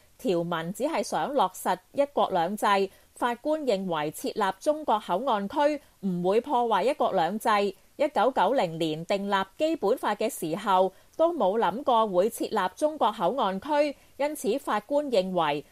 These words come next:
唔可以將基本法嘅條文睇得太死。梁頌恆表示，質疑判詞認為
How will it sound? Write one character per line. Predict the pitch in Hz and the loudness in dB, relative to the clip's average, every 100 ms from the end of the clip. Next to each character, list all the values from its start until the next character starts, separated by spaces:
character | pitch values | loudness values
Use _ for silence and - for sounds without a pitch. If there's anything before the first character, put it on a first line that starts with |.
| _ 180 | _ -4
唔 | 175 | -2
可 | 196 170 | 0 0
以 | 285 233 | 0 -4
將 | 302 294 302 | 0 0 0
基 | 277 302 311 | -2 0 0
本 | - 180 | -2 -4
法 | - 240 202 | -2 -4 -2
嘅 | 208 214 | -4 -4
條 | 240 151 | -4 -4
文 | 160 151 143 - _ | -2 -4 -6 -16 _
睇 | - 175 | -4 -2
得 | 269 | -2
太 | - 262 190 | -2 -4 -2
死。 | - 170 147 233 - _ _ _ _ | -2 -2 0 -2 -4 _ _ _ _
梁 | 190 190 214 | 0 2 0
頌 | 247 | -2
恆 | 277 185 185 | -2 -4 0
表 | 226 | 0
示， | - 254 226 220 - _ _ - | 2 4 4 2 -4 _ _ -2
質 | 381 - | -2 -2
疑 | 185 170 | -2 -2
判 | 175 277 262 269 | 0 0 0 0
詞 | 202 180 | -4 -2
認 | 208 220 | -2 -2
為 | 196 165 165 | 0 2 0